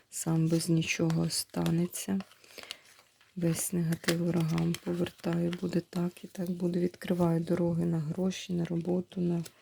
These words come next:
замовлення, на, е, <clears throat>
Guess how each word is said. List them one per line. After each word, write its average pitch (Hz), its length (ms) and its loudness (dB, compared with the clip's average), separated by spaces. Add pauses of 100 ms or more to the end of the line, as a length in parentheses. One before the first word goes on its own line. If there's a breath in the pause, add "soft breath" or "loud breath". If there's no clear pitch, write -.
(360 loud breath)
замовлення, 170 840 4
на, 170 380 -2 (2250)
е, 160 320 -8 (500)
<clears throat> 170 320 6